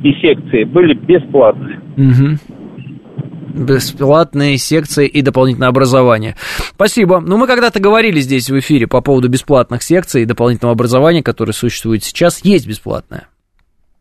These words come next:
Speaker 2: Другое дело, что, э, многим родителям хочется, чтобы дети занимались каким-то конкретным занятием, которое, может быть, э, и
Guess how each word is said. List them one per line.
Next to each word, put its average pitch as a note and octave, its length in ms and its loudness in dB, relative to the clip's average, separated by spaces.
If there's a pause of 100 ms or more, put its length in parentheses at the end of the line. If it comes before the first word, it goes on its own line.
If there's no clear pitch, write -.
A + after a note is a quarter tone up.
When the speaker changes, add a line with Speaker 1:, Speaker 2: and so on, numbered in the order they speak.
(200)
Speaker 2:
Другое C#3+ 440 2
дело, E3+ 320 2
что, B2+ 640 2
э, A#2+ 120 0
многим A#2+ 340 0
родителям A#2+ 440 0
хочется, - 340 -2
чтобы A2 240 -4
дети A2 260 -4
занимались A2 640 -4
каким-то - 440 -12
конкретным B2 560 0
занятием, G#2 420 -6
которое, F3 320 2
может B2+ 240 -2
быть, B2+ 340 -4
э, - 420 -8 (100)
и C3+ 240 0